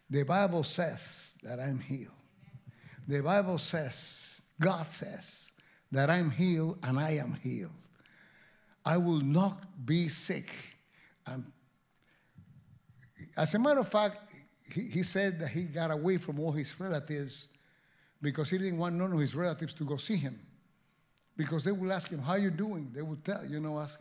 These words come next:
us. And he didn't want to talk about anything. He just wanted to just hold fast and believe God. So they went to see the doctor,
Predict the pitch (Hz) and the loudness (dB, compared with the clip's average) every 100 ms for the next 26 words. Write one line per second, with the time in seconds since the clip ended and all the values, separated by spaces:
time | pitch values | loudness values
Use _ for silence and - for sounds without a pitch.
0 | - - - - _ _ _ - _ 117 | -16 -16 -16 -16 _ _ _ -20 _ -4
1 | 160 175 160 165 - 196 190 131 110 131 | -2 0 0 -2 -2 -4 -6 -10 -8 -8
2 | 139 127 - - - _ _ _ - 175 | -8 -10 -12 -18 -18 _ _ _ -4 -2
3 | 165 147 175 165 160 139 123 147 156 - | 0 -2 -2 -2 -4 -6 -4 -6 -4 -4
4 | - - - - - _ _ _ _ _ | -6 -10 -18 -20 -20 _ _ _ _ _
5 | _ _ - 214 180 185 139 - - - | _ _ 2 4 4 0 -2 -4 -6 -8
6 | - - _ _ _ _ _ _ _ _ | -12 -14 _ _ _ _ _ _ _ _
7 | - 143 135 135 151 143 123 135 - - | -8 -2 0 0 0 0 -2 -4 -4 -10
8 | - - - - - - 180 226 285 269 | -16 -18 -20 -20 -4 0 4 4 4 2
9 | 285 - 214 - 233 208 165 226 160 - | 2 0 0 0 2 2 4 2 0 -12
10 | - | -14